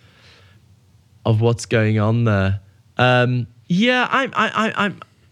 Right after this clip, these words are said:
I'm sort of, I guess, more agnostic on,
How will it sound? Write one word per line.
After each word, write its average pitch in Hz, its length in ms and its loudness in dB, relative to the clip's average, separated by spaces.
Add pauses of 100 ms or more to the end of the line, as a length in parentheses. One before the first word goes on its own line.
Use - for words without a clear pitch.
(520)
I'm 190 200 2
sort 170 320 0
of, 143 340 -2 (160)
I 147 80 -2
guess, 139 300 -2 (140)
more 143 380 2
agnostic 120 720 -2
on, 110 320 0